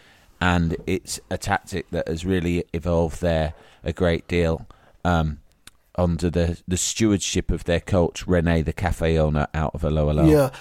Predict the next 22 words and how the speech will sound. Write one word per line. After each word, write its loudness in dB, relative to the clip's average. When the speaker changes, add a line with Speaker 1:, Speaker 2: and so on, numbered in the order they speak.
Speaker 2:
a 4
lot 2
of, -2
a 0
lot 6
of, 0
um, 6
of 2
analysts 6
are 4
saying 6
that 4
their 6
reverse 4
press 2
is 0
still 6
only 6
at 4
about 2
seventy-three 2
percent, 0